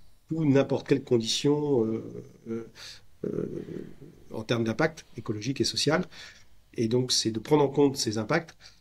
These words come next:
pour arriver à créer de la valeur, euh, économique, euh, sans impact. Sans impact négatif, j'entends, hein. Et, et ça, comme on ne l'a jamais fait,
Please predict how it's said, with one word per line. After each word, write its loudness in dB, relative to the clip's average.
pour 4
arriver 6
à 8
créer 2
de 4
la 4
valeur, 4
euh, -6
économique, 2
euh, -6
sans 4
impact. -4
Sans -4
impact -2
négatif, 2
j'entends, -8
hein. -14
Et, 2
et 2
ça, 4
comme 2
on 6
ne 2
l'a 0
jamais -4
fait, 4